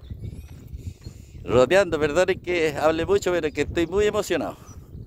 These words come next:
Miren. Miren. Hasta ahí llega ya. Este, esta isla la, la, ya la tiene toda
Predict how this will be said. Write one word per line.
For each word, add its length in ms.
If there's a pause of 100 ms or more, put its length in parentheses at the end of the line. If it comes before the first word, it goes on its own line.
Miren. 360 (1200)
Miren. 360 (2750)
Hasta 280
ahí 180
llega 240
ya. 340 (1400)
Este, 400
esta 220
isla 320
la, 200
la, 200
ya 160
la 100
tiene 300
toda 760